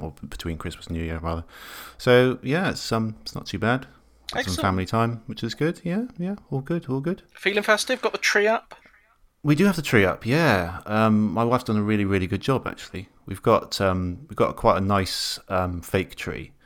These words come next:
Speaker 1: 'cause we thought it'd be worth investing in one that sort of lasts, you know, several years, and she's got some nice decorations. Looks really good.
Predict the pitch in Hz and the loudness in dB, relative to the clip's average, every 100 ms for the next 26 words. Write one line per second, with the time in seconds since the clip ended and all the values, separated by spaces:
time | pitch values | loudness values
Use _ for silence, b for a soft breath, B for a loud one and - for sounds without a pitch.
0 | b - 95 90 85 82 90 92 87 85 | b -10 -4 0 0 0 0 0 0 -2
1 | 87 - 87 85 82 82 - 73 80 85 | -2 -2 -4 -4 -4 -6 -8 -8 -4 -4
2 | 80 - - - B B B 90 78 - | -4 -12 -16 -20 B B B -6 -6 -4
3 | 85 80 85 82 82 80 82 87 80 87 | -4 -4 -4 -4 -6 -8 -8 -8 -8 -6
4 | 87 - 85 87 85 87 104 - 90 87 | -6 -6 -8 -6 -8 -4 -6 -4 -6 -4
5 | 104 92 | -4 -6